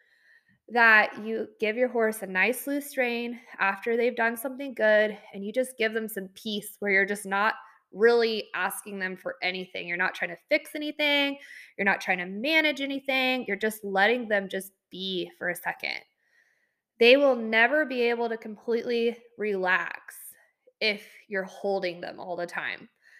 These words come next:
And again, I know that's so hard because for us as predators, we think, "Oh, we hold it tighter, we're gonna be safer." <laughs> And I'm not telling you to go from, like, your reins being four inches long to, you know,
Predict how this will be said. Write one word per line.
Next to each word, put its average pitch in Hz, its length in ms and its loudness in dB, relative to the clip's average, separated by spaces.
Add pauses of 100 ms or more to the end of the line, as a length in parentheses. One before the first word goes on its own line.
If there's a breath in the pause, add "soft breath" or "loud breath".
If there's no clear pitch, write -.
(320 soft breath)
And 208 140 2
again, 208 220 4
I 190 80 2
know 214 140 4
that's - 340 2
so 208 200 8
hard 202 380 2
because 185 340 -8
for - 160 -4
us 220 240 2
as 220 120 -12
predators, 202 480 0
we 202 80 -6
think, 202 260 -8
"Oh, 262 140 12
we 226 120 2
hold 269 440 8
it 226 180 2
tighter, 226 720 4 (360 loud breath)
we're 220 120 0
gonna 220 140 0
be 202 80 -8
safer." - 640 -4 (180)
<laughs> - 440 -16
And 233 460 2 (800 soft breath)
I'm 240 200 0
not 320 180 -2
telling 320 300 -2
you 285 100 -6
to 262 100 2
go 247 280 2
from, 226 320 -6
like, 208 380 0
your 208 120 -2
reins 220 400 -2
being 214 280 -6
four 220 280 0
inches 214 460 -6
long 202 540 0
to, 190 180 -4
you 190 140 -6
know, 185 260 -4